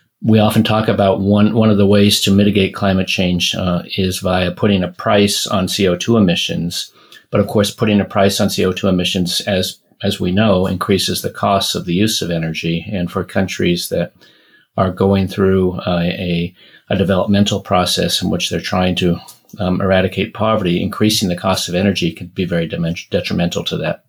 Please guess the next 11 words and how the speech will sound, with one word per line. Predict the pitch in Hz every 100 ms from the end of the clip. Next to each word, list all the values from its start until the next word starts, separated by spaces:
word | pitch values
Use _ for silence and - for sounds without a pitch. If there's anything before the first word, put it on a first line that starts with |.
| _
project. | - 87 87 80 - -
So | - 90 82 - _ - - - 123
I |
think | 127 104
one | 101 123
of | 104
the | 101
major | 101 117 131 117 101 -
questions | - 131 - - 107
of | 95 -
climate | 98 92 87 87